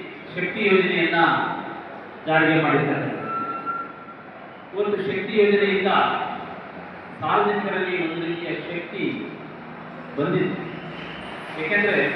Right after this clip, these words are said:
ಪ್ರಗತಿ ಅಂತಕ್ಕಂಥದ್ದು ನಿಂತ್ರೆ ಪ್ರಗತಿ ಆಗೋದಿಲ್ಲ. ಪ್ರಗತಿ ಚಕ್ರದ ರೂಪದಲ್ಲಿ ಹೋಗ್ತಾ ಇರಬೇಕು. ಪ್ರಗತಿ ಅಂತಕ್ಕಂಥದ್ದೇ ಮೂವ್ ಆಗ್ಬೇಕು. ಆ ಮೂವ್ ಎಲ್ಲ ಆಗ್ತಾ ಇದ್ರೆ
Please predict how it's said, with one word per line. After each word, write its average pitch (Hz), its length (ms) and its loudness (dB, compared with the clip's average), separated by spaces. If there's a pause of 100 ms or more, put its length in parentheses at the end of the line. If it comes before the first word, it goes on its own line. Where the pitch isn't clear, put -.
(440)
ಪ್ರಗತಿ 202 440 2
ಅಂತಕ್ಕಂಥದ್ದು 190 640 0 (640)
ನಿಂತ್ರೆ 220 560 -2 (160)
ಪ್ರಗತಿ - 420 -4
ಆಗೋದಿಲ್ಲ. 139 440 -2 (960)
ಪ್ರಗತಿ 196 420 2 (1300)
ಚಕ್ರದ 208 340 -2
ರೂಪದಲ್ಲಿ 208 840 4
ಹೋಗ್ತಾ 180 220 0
ಇರಬೇಕು. 180 480 0 (880)
ಪ್ರಗತಿ 202 360 2
ಅಂತಕ್ಕಂಥದ್ದೇ 196 680 0 (280)
ಮೂವ್ 220 280 4
ಆಗ್ಬೇಕು. - 460 0 (880)
ಆ 170 60 0
ಮೂವ್ 208 300 2
ಎಲ್ಲ 220 180 8
ಆಗ್ತಾ 220 360 6
ಇದ್ರೆ 175 280 -2